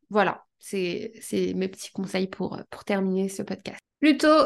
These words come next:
tu commenceras, plus tôt tu pourras récolter les fruits de ton travail lorsque viendra le moment de lancer ta marque. Donc, n'oublie pas que t'as une communauté, c'est la ressource précieuse d'un entrepreneur. Donc, prends le temps de la cultiver et de la nourrir.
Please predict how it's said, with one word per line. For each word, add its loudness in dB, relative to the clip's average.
tu -2
commenceras, 6
plus -4
tôt 2
tu -12
pourras 0
récolter 4
les 8
fruits -2
de 4
ton 0
travail 4
lorsque 4
viendra 0
le 4
moment 2
de 2
lancer 0
ta 2
marque. -4
Donc, -8
n'oublie 6
pas 8
que 4
t'as 6
une 6
communauté, 4
c'est -6
la 2
ressource -2
précieuse 6
d'un 4
entrepreneur. 2
Donc, -6
prends 2
le 6
temps 2
de 4
la 4
cultiver 4
et 0
de 0
la -2
nourrir. 2